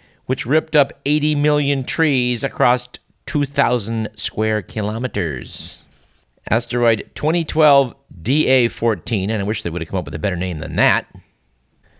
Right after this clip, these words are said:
is going to whiz past us at a relative speed of five miles per second. As you may be aware, our geosynchronous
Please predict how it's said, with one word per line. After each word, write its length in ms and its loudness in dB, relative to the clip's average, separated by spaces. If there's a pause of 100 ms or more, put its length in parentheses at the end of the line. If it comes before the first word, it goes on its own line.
(200)
is 100 -2
going 240 2
to 80 2
whiz 300 2
past 480 2
us 280 2
at 120 -2
a 40 0
relative 380 0
speed 300 -2
of 100 -2
five 420 4
miles 520 2
per 180 -4
second. 640 0 (1040)
As 160 -4
you 100 2
may 200 2
be 100 0
aware, 440 2
our 200 0
geosynchronous 1000 -2